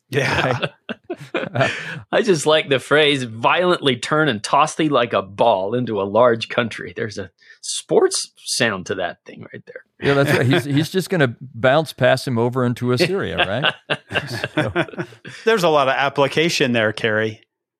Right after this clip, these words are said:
Speaker 1: Don't
Speaker 2: Oh,
Speaker 1: you
Speaker 2: yeah.
Speaker 1: think? What are you spending your time on this for? There are real battles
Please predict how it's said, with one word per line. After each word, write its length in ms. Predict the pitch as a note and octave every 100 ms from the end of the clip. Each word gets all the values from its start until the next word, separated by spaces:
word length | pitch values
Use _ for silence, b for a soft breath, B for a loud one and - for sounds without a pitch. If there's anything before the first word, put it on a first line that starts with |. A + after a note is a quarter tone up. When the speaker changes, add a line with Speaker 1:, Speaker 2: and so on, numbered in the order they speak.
| _ _ -
Speaker 1:
Don't 140 | D3
Speaker 2:
Oh, 40 | D#3
Speaker 1:
you 60 |
Speaker 2:
yeah. 80 | D3+
Speaker 1:
think? 340 | G#3 B2 - -
What 280 | C#3 D3+ E3
are 40 | C#3
you 120 | B2
spending 520 | - - D#3 D#3+ A#2+
your 140 | A2 G#2
time 400 | - D3 D3+ C3+
on 220 | A2+ A2
this 240 | C3+ B2+ -
for? 380 | C3+ D3 A#2+
There 180 | G#2+ B2+
are 140 | B2 A#2
real 400 | B2 D#3+ E3 B2
battles 640 | C3+ C3 C3 G#2 F#2+ -